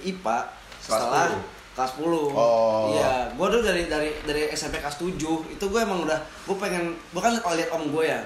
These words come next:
Speaker 1: gue pengen kayak dia, gue pengen jadi Kopassus gitu. Udah am-, ambisi gue tuh udah, udah ber-, udah, apa ya, udah, udah gila dah gitu.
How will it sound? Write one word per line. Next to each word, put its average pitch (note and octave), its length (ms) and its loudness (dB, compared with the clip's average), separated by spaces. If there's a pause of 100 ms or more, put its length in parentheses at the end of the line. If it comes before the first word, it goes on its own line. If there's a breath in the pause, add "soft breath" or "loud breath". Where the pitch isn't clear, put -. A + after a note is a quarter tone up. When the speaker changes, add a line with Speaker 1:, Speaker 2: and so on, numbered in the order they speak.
(120)
Speaker 1:
gue F3 80 -4
pengen E3 240 -2
kayak C#3 160 -6
dia, D#3 160 -2
gue C#3 160 -6
pengen C#3 160 -6
jadi B2+ 80 -12
Kopassus B2+ 640 -2
gitu. A#2 400 -8
Udah A#2+ 160 0
am-, C3 160 -6
ambisi C3+ 400 -2
gue D#3+ 160 -2
tuh F3+ 160 0
udah, C#3+ 160 -2 (880)
udah C3 320 0
ber-, C#3+ 220 -8
udah, C3 500 0 (800)
apa C3+ 260 -6
ya, A#2 160 -2
udah, A#2 160 -4
udah B2 140 -2 (180)
gila E3 320 4
dah G3+ 220 8
gitu. C#3 180 -6